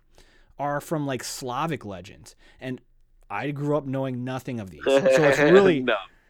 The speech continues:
Speaker 1: it's really
Speaker 2: No, I
Speaker 1: cool
Speaker 2: don't
Speaker 1: to
Speaker 2: think
Speaker 1: see a
Speaker 2: any of us have.
Speaker 1: Yeah, it's really cool to see a different part of the world's, like, monsters and, and lore and stuff. And that brings us to chapter one, part four,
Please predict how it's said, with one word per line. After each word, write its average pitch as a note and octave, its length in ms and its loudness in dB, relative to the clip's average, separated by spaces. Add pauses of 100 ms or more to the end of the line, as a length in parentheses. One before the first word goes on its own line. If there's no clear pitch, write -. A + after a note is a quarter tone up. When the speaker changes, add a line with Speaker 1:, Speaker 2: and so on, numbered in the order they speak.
(240)
Speaker 1:
it's F3 160 2
really G#3 260 4
Speaker 2:
No, - 140 -6
I - 20 -6
Speaker 1:
cool A#2 100 4 (100)
Speaker 2:
don't A#2 140 2
Speaker 1:
to A#2 40 -6 (100)
Speaker 2:
think - 40 -10
Speaker 1:
see D#3 140 -2
a - 20 4
Speaker 2:
any A2 100 2
of G#2 120 -4
us - 80 -20 (120)
have. G#2 140 -8 (180)
Speaker 1:
Yeah, G3+ 240 -4
it's A2 100 -12
really F#3 140 -4
cool G3+ 200 -8
to D3 80 -8
see D3+ 160 -10
a A#2+ 40 -8
different C3+ 320 -10
part C#3 160 -4
of B2+ 40 -6
the A#2+ 60 -6
world's, A#2 460 -8
like, G2 260 -12
monsters G#2 760 -12
and, F#2+ 240 -14
and G2+ 160 -16
lore A2 360 -8
and F2 140 -18
stuff. - 380 -20 (1600)
And F3 360 -2
that F3+ 140 -4
brings F#3+ 220 -4
us E3+ 180 -4
to C#3 320 -4
chapter - 420 -8
one, A#2 280 -6
part A2+ 380 -10
four, F#3 640 -4